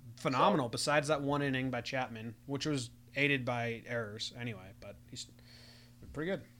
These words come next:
Speaker 2: Yeah.
Speaker 1: All right, so here's something that I was thinking about during this series that I put time and effort into researching.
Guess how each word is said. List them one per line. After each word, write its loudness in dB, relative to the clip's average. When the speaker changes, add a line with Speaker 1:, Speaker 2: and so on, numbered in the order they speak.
Speaker 2:
Yeah. 2
Speaker 1:
All 8
right, 4
so -2
here's 4
something 0
that 0
I 2
was 0
thinking -4
about -4
during 2
this -2
series -4
that 2
I 4
put -4
time 2
and -4
effort -4
into -6
researching. -6